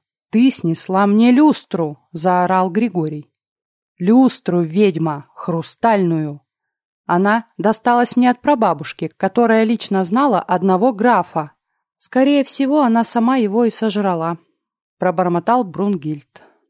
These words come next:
«Но это не важно. У меня с потолка сыпется штукатурка уже пятнадцать минут.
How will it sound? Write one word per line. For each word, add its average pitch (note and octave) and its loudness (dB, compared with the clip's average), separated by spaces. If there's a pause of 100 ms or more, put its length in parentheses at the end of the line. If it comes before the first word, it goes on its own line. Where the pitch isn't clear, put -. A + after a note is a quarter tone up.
(600)
«Но F3+ 0
это G3 0
не A3 4
важно. D#3 -4
У F3+ -4
меня G3+ 2
с - -6
потолка F#3 -2
сыпется B3 -4
штукатурка G#3+ -2
уже F3+ -4
пятнадцать F3 -6
минут. A#3+ 4